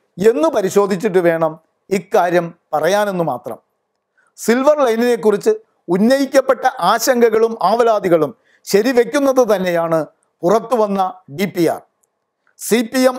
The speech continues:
ആർ എസ് എസ് രഹസ്യ ബാന്ധവത്തെക്കുറിച്ച് നേരത്തെ ഇവിടുത്തെ ജനാധിപത്യ വിശ്വാസികൾ ഉയർത്തിയ ആശങ്ക തന്നെയാണ് ഇപ്പോൾ അധികാരത്തിലിരിക്കുമ്പോൾ ഇടതുപക്ഷ സർക്കാർ കാണിക്കുന്ന തുറന്ന മുസ്ലിം വിരുദ്ധതയിലൂടെ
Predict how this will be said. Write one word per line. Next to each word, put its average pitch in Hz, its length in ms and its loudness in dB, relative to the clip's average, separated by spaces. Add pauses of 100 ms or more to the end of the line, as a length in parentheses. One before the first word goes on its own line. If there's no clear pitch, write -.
(200)
ആർ 240 140 2
എസ് 254 160 0
എസ് - 140 -4 (160)
രഹസ്യ 220 340 2 (100)
ബാന്ധവത്തെക്കുറിച്ച് 233 840 0 (520)
നേരത്തെ 247 380 0 (100)
ഇവിടുത്തെ 226 360 0 (220)
ജനാധിപത്യ 254 640 2
വിശ്വാസികൾ 220 480 0 (140)
ഉയർത്തിയ 196 440 0 (640)
ആശങ്ക 254 340 2 (120)
തന്നെയാണ് 185 480 0 (520)
ഇപ്പോൾ 214 320 0 (420)
അധികാരത്തിലിരിക്കുമ്പോൾ 226 1120 0 (440)
ഇടതുപക്ഷ 247 440 0 (120)
സർക്കാർ 190 300 0 (160)
കാണിക്കുന്ന 196 460 -2 (440)
തുറന്ന 247 380 0 (400)
മുസ്ലിം 285 420 0
വിരുദ്ധതയിലൂടെ 208 720 0